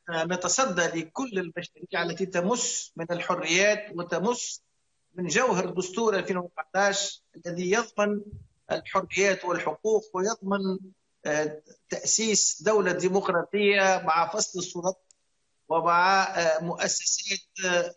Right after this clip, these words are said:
مراقبة ومنتخبة من الشعب. وكذلك في نفس الوقت،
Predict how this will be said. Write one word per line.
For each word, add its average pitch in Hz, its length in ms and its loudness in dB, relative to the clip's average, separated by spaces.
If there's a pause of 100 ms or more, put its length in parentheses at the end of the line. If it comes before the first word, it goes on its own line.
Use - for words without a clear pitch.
مراقبة 185 600 2
ومنتخبة 180 580 -2
من 165 80 -2
الشعب. 131 460 -4 (880)
وكذلك 233 680 0
في 214 160 0
نفس 240 260 -2
الوقت، 196 380 -2